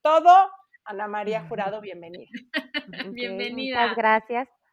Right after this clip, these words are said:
Speaker 2: Muchas gracias, yo muy feliz de, de poder estar aquí con ustedes. Sí, algunas de, de las personas a las que acompaño, pues, ya han estado por aquí platicando un poquito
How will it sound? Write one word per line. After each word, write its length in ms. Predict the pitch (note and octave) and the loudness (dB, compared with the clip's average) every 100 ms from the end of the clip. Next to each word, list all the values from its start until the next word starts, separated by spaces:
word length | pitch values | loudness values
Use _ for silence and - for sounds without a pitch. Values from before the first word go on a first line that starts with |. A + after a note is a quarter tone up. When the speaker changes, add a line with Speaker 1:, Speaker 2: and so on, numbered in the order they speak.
| _ _ _ _ _ _ | _ _ _ _ _ _
Speaker 2:
Muchas 340 | A#3 A#3 C4 C4+ | -14 -4 -4 2
gracias, 440 | C4+ C4 C4 B3 | 2 2 -2 -6
yo 120 | B3 | -6
muy 140 | B3 B3 | -6 -8
feliz 380 | B3 B3+ B3 | -10 -8 -8
de, 480 | A3 A#3 A#3 G#3+ - - | -4 -2 -2 -2 -4 -8
de 160 | G#3 | -10
poder 320 | G3+ G3 F#3+ | -6 -4 -4
estar 240 | G3+ - A3 | -6 -4 -2
aquí 220 | A3 G#3+ | -2 -4
con 180 | A3+ G#3+ | -8 -8
ustedes. 460 | - G#3+ C4 F4 - | -8 -4 -2 -4 -6
Sí, 120 | A#3+ | -4
algunas 400 | A3+ A3 A3 A3 | -4 -4 -6 -6
de, 380 | A3 G3+ F3+ E3 _ _ _ - | -4 -4 -4 -6 _ _ _ -6
de 60 | A3 | -2
las 120 | A3 | -2
personas 460 | G#3+ G3 G3+ A3 G#3+ _ | -4 -8 -8 -10 -10 _
a 80 | G#3 | -8
las 180 | G#3 G3 | -6 -8
que 100 | F#3+ | -10
acompaño, 640 | F#3+ F#3+ F#3 F3+ F3+ F#3+ | -8 -8 -8 -8 -8 -8
pues, 160 | F#3+ F#3+ | -10 -8
ya 100 | F3 | -8
han 100 | F3 | -8
estado 380 | F3 F#3+ F#3 F3+ | -8 -6 -6 -6
por 140 | F3+ | -10
aquí 200 | E3+ - | -10 -12
platicando 540 | - F3 F#3 F3 E3+ E3+ | -14 -12 -10 -10 -10 -10
un 80 | F3 | -14
poquito 520 | F3 E3+ - F3 | -14 -14 -12 -12